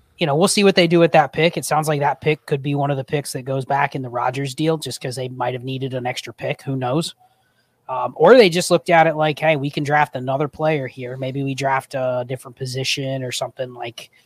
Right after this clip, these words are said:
you know, they probably have other needs that they can use, and they probably see that pick as, I've heard a lot of draft analysts say this year they only have around, like, twenty or so first round graded players,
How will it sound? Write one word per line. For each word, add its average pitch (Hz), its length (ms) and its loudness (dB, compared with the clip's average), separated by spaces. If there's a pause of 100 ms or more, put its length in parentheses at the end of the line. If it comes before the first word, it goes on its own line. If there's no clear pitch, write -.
(580)
you 139 100 -8
know, 123 120 -4
they 147 140 -2
probably 139 280 4
have 135 160 4
other 131 220 0
needs 131 300 -8
that 123 120 -12
they 131 100 -8
can 127 200 -10
use, 131 220 -4
and 123 120 -6
they 127 80 -4
probably 131 320 -2
see 139 220 -2
that 131 240 0
pick 135 320 -6
as, 127 260 -4
I've 147 140 4
heard 185 140 6
a 160 40 6
lot 151 220 8
of 143 80 -2
draft 151 260 2
analysts 165 400 2
say 160 220 2
this 143 260 -2
year 165 240 2 (1040)
they 147 140 -2
only 156 180 0
have 151 180 2
around, 143 280 2
like, 127 180 -8
twenty 147 380 -4
or 151 80 0
so 151 160 0
first - 340 -6
round 143 260 2
graded 135 320 -4
players, 143 520 -4